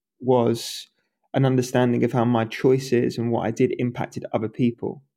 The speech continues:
And I think when you have that realization, you then feel more connected to, to other people. And when you feel connected, you feel happier because, you know, you recognize that there's more than just, just you. I think to, in today's age and looking at, you know,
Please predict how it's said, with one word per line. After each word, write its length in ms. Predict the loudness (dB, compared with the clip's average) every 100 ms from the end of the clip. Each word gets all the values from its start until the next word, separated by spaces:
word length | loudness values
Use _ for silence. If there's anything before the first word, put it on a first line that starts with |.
| -6
And 80 | -2
I 20 |
think 180 | 0 0
when 120 | 0
you 80 | 2
have 200 | 2 2
that 140 | 2
realization, 800 | 2 4 2 2 0 0 -4 -4
you 80 | -2
then 240 | -2 -4
feel 240 | -2 -2 0
more 180 | -2
connected 600 | -2 -2 -4 -2 -2 -2 -4 _
to, 140 | -20 -6
to 120 | -4
other 120 | -2
people. 340 | -2 -4 -2
And 60 | -4
when 100 | -2
you 60 | 0
feel 160 | -2
connected, 720 | -2 0 0 0 0 0 0 -10 _ _ _
you 80 | -2
feel 220 | 0 2
happier 420 | 0 2 2 2
because, 480 | 0 0 0 0 -8 _ _ _
you 80 | -2
know, 60 |
you 180 | 2 2
recognize 640 | 2 0 0 2 2 2
that 300 | 2 2 0 _ _
there's 240 | 0 2 4
more 260 | 4 4
than 160 | 4 2
just, 220 | 0 -2
just 220 | -4 -4
you. 340 | 0 4 4 2
I 120 | 0
think 320 | 0 0 -2 -14 _ _ _
to, 200 | -6 -4
in 140 | -4 -6
today's 420 | 0 2 2 2
age 240 | 0 0
and 100 | -2
looking 220 | -2 0
at, 160 | -2 -2 -2
you 80 |
know, 220 | 0 0